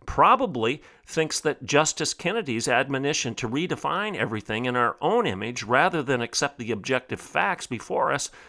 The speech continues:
is the way we should be thinking, and that is the ultimate goal in a free society. That's the ultimate definition of justice. What's wrong with the world?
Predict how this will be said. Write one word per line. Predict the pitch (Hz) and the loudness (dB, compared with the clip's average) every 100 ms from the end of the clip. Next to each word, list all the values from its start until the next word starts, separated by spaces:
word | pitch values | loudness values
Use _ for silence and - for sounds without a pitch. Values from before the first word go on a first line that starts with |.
| - _ _ _ - | -20 _ _ _ -2
is | 151 - | 0 2
the | 156 | 0
way | 104 107 120 | 0 2 2
we | 139 139 | 2 0
should | 151 160 147 | 0 -2 -4
be | 170 | -6
thinking, | 196 233 147 107 | -6 -4 -4 -4
and | 104 | -2
that | 127 139 143 | -2 -2 0
is | 139 123 | 0 0
the | - 131 - | -4 -6 -2
ultimate | 127 156 - 110 98 110 | 0 0 -2 -8 -8 -2
goal | 135 117 69 | 2 2 0
in | 92 | -6
a | 90 | -8
free | - 107 | -6 -6
society. | - 101 - 123 117 85 - _ _ _ _ _ _ 113 | -4 -2 2 2 2 -4 -12 _ _ _ _ _ _ -4
That's | 117 | -4
the | - 113 | -2 0
ultimate | 135 151 143 101 110 | 4 4 2 -6 -2
definition | 110 113 104 110 - 90 | -2 -2 -2 -2 -4 -6
of | |
justice. | 90 104 101 - - - - _ _ _ _ _ _ _ | -2 -2 -2 -8 -12 -14 -14 _ _ _ _ _ _ _
What's | 135 175 170 | 2 4 4
wrong | 180 190 190 | 6 6 4
with | 190 | -2
the | 185 | -2
world? | 165 185 226 262 | -2 -2 -2 -6